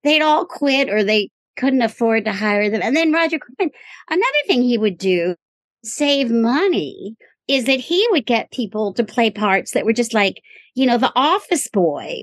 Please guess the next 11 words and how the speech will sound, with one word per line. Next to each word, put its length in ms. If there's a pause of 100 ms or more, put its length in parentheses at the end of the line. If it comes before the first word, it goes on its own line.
or 460 (180)
the 80
lady 300
who 100
cleaned 420
up 340
or 120
something 400
like 280
that, 360
because 380